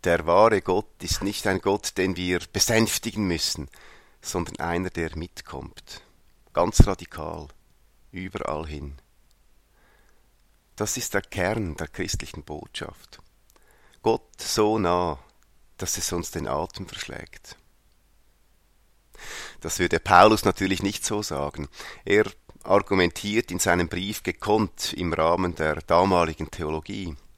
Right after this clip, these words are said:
Obwohl es ihm, wie wir aus der Apostelgeschichte wissen, durchaus auch den Atem verschlagen hat, als ihm Christus vor Damaskus begegnet ist. Und ich bin sicher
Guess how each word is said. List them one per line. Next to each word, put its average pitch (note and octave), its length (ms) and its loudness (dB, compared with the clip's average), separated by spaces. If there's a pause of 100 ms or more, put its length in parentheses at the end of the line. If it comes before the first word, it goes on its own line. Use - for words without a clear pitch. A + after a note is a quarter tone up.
(960)
Obwohl G2 320 4
es - 120 2
ihm, A2+ 220 2 (460)
wie F#2 160 -4
wir F2+ 180 0
aus E2 220 0
der D#2+ 160 -2
Apostelgeschichte F#2 960 -2
wissen, D#2+ 440 -6 (160)
durchaus G2+ 680 0 (140)
auch F#2 400 4
den D2 460 -4
Atem D#2+ 400 -2
verschlagen D2+ 560 -4
hat, - 300 -8 (680)
als - 200 -2
ihm D#2 100 -8
Christus - 540 -6
vor D2+ 240 -6 (100)
Damaskus D2+ 640 -4
begegnet D2 520 -10
ist. - 380 -14 (2000)
Und - 440 -6
ich - 180 -12
bin G#2 140 -6
sicher - 440 -6